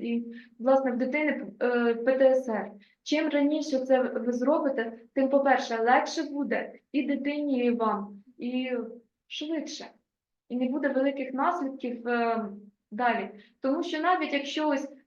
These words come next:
е, ви знайшли вже цю ситуацію, да, причини, типу, м, пропрацювали, допомогли дитині, але без спеціаліста, через деякі роки це може повернутися. І тому спеціаліст це потрібен.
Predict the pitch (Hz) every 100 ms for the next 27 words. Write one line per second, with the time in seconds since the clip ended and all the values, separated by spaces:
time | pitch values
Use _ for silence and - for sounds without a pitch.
0 | - 226 226 226 247 240 226 311 302 294
1 | 285 269 247 220 202 233 214 220 - 226
2 | 240 294 294 269 233 269 269 - 254 254
3 | 302 277 247 247 - - _ - 294 247
4 | 247 247 - 196 202 202 - 277 254 254
5 | 247 247 254 311 285 240 240 247 247 285
6 | 269 254 247 226 226 247 262 226 240 -
7 | 233 254 269 349 - - - - _ _
8 | 339 359 311 302 302 311 285 277 277 277
9 | 277 370 440 - - - 302 349 302 320
10 | 302 302 - 277 302 285 285 262 233 196
11 | - 226 - _ _ _ _ _ _ _
12 | _ _ 247 247 285 311 320 - 269 269
13 | 262 302 302 - 262 262 233 220 202